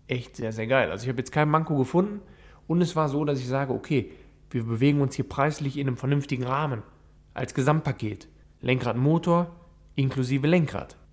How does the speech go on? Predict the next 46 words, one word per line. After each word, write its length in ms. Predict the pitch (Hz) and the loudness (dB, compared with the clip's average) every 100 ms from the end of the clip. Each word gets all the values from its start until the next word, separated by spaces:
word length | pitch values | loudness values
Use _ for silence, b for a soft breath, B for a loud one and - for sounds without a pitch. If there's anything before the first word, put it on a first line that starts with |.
| - | -8
Ja, 140 | 123 | -4
wenn 100 | 135 | -2
wir 80 | 131 | 2
da 100 | 135 | 4
irgendwo 260 | 143 151 139 | 4 2 4
bei 120 | 131 | 2
sechzehnhundert 360 | 147 147 139 | 0 -2 -4
fünfzig, 340 | 151 151 143 123 | -4 -6 -6 -6
siebzehnhundert 460 | 139 - 131 120 | -6 -4 -2 -2
Euro 240 | 113 156 160 | 0 0 0
sind, 260 | 165 165 | -2 -2
ist 260 | 147 127 - | -2 -2 -2
das 140 | 139 - | -4 -2
viel 240 | 147 127 | -2 2
Geld, 260 | 135 151 139 | 2 2 -2
brauchen 180 | 131 | -2
wir 60 | 131 | -2
nicht 160 | 127 131 | -2 -4
drüber 160 | 120 | -6
zu 140 | - 123 | -4 -2
reden. 280 | 143 156 | 0 -2
Wir 100 | 131 | -4
haben 140 | 131 127 | -4 -6
aber 160 | 117 | -6
eine 160 | 110 113 - - | -8 -10 -16 -20
coole 320 | - 175 190 | -6 0 0
Konstruktion, 760 | 175 151 143 135 135 143 143 147 B B B B | 0 -4 -4 -8 -4 -2 0 -2 B B B B
die 120 | 131 120 | -6 0
wunderbar 480 | 143 135 117 131 | 2 4 4 0
ist 100 | 139 | -2
und 100 | 123 | -6
funktioniert. 580 | 113 123 - 135 147 - B B B B _ - | -4 -6 -4 -2 -2 -4 B B B B _ -18
Man 180 | 107 - | -16 -14
kann 200 | - 113 | -10 -4
jetzt 220 | 123 131 | -4 -2
schon 120 | 143 | -2
wieder 140 | 139 143 | 0 0
hingehen 360 | 147 147 151 | 0 -2 -4
und 140 | 135 120 | -6 -6
so 80 | |
einen 100 | 127 | -4
Motor 440 | 123 127 131 123 - | 0 0 0 -6 -6
kaufen 520 | - 107 110 175 220 - - - - | -4 -2 -2 -2 -4 -6 -20 -20 -8
für 160 | - | -4
diese 240 | 143 156 156 | 0 0 0
Kohle, 400 | 165 170 185 | 2 4 4